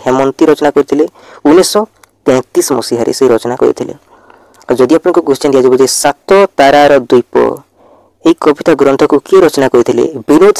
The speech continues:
ଚନ୍ଦ୍ର ନାୟକ କରିବେ। ନୀଳଚକ୍ରର ଉପତ୍ୟକା, ଏଟାକୁ କିଏ ରଚନା କରିଥିଲେ? ବିନୋଦ ଚନ୍ଦ୍ର ନାୟକ। ସରୀସୃପ କିଏ ରଚନା କରିଥିଲେ? ଏଇ କବିତା ଗ୍ରନ୍ଥ ବିନୋଦ ଚନ୍ଦ୍ର ନାୟକ କରିବେ।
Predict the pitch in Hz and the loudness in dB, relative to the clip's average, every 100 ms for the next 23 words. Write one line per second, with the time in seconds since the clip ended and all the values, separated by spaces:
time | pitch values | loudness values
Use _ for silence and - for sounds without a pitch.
0 | - 165 160 151 123 123 117 - 113 113 | -2 0 2 2 2 0 -2 -2 0 0
1 | 117 - - - 143 160 175 _ _ - | -4 -8 -14 -2 0 2 0 _ _ -6
2 | - 175 180 175 143 156 - 135 127 120 | -2 2 4 4 2 -2 0 -2 0 -2
3 | - _ - _ - 160 165 - 185 170 | -6 _ -20 _ -4 -2 -2 0 0 2
4 | 180 175 175 180 196 196 _ _ - 113 | 0 0 -2 -4 -8 -10 _ _ -10 0
5 | 147 196 190 - 147 135 123 117 117 - | 2 2 0 -2 0 0 0 -2 -4 -6
6 | - 147 175 - 160 - 160 170 _ _ | -2 0 2 2 0 2 0 0 _ _
7 | _ - 185 175 147 131 123 131 139 - | _ -2 0 0 0 0 0 0 -4 0
8 | 139 147 156 156 151 160 175 _ _ - | -2 0 0 0 -2 -4 -6 _ _ -10
9 | 117 156 196 - - 151 143 131 120 123 | -2 2 2 0 -4 -2 0 0 -2 -2
10 | - 117 117 | 0 0 -2